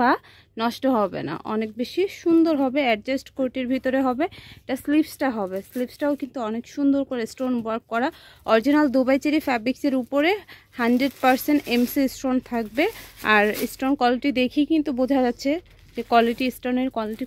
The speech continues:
কতটা ভালো কোয়ালিটি। আচ্ছা, একটু দেখেন, আমি একটু ক্লোজ থেকে দেখিয়ে দিচ্ছি। একটা স্টোনও কিন্তু ঝরে পড়ে নাই,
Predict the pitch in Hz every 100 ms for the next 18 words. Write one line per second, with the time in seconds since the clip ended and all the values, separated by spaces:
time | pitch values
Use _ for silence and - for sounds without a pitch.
0 | - 247 233 262 - 339 - _ _ _
1 | _ _ - 240 247 233 240 233 196 185
2 | 202 196 - - 208 - 208 - - -
3 | 233 214 233 320 381 285 - 240 240 247
4 | - 247 262 247 233 269 247 - - 494
5 | - _ - - - _ - - 214 -
6 | - 262 240 - 262 262 285 277 370 320
7 | - 247 247 233 202 185